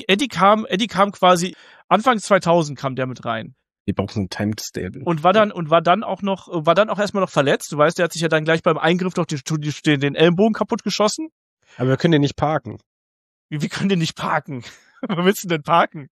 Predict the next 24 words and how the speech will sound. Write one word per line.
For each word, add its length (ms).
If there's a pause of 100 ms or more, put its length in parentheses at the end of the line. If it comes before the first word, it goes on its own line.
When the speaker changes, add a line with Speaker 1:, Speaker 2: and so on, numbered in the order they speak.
(120)
Speaker 2:
Willst 260
du 40
einen, 340
einen 220
Eddie 580 (640)
Guerrero 500
parken? 440 (720)
Speaker 1:
Nein, 220
Speaker 2:
Wo 80
Speaker 1:
ich 120
Speaker 2:
willst 20
du 40
Speaker 1:
pack 40
den 60
Speaker 2:
hinpacken? 340 (340)
Speaker 1:
Ich 140
pack 160
den, 200
ich, 240
ich, 200
ich 100
hätte 160
jetzt 160
gesagt, 340